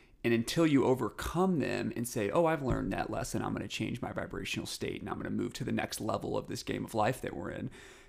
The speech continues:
um, it'll keep happening. So if you notice you're constantly being hit with repetitive situations that, like, you feel are like, "Gosh, why does this keep happening to me?" and you don't like it,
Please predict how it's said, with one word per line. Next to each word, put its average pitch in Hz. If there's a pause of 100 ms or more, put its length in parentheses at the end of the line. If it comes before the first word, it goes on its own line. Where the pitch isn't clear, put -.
um, -
it'll 120
keep -
happening. 107
So -
if 120
you 151
notice 147
you're 135
constantly 131 (640)
being 120
hit 123
with 110
repetitive 120
situations 120
that, 117
like, - (280)
you 135
feel 123
are 110
like, - (140)
"Gosh, 165
why 143
does 160
this 160
keep -
happening 151
to 131
me?" 113
and 113
you 110
don't 117
like -
it, 202